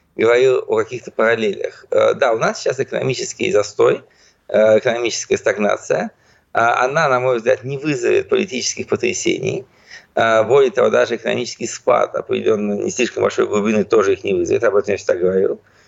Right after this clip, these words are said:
А, мы, а, можем посмотреть на постсоветское пространство, мы всё-таки вышли из одной страны, а, и увидеть, что нигде и никогда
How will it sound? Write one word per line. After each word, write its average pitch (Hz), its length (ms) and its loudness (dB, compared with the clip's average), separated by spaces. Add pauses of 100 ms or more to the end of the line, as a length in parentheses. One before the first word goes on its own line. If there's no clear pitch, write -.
(380)
А, 110 220 2
мы, 117 540 0 (160)
а, 107 560 2
можем 107 340 0
посмотреть 110 320 0
на 104 80 0
постсоветское 107 540 0
пространство, 113 540 0
мы 101 60 -4
всё-таки - 280 -6
вышли 107 240 -4
из 95 40 2
одной 104 220 2
страны, 110 460 -2 (540)
а, 107 520 0
и 110 420 0
увидеть, 120 480 -2
что 110 460 2
нигде 107 720 0 (380)
и 107 60 0
никогда 110 640 0